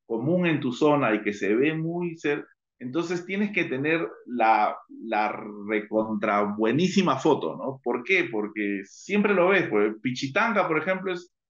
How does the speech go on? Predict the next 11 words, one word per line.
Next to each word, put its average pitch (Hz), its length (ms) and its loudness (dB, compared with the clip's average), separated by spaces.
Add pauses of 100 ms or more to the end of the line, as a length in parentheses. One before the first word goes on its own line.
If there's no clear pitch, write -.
(160)
debería 131 320 0
ser 165 180 0
ave 165 200 4
<laughs> 151 140 -4
nacional, 123 600 0
¿no? 117 100 -6
Está 135 160 -4
en 139 140 -6
todos 180 340 6
lados, 147 480 4
¿no? 123 120 -6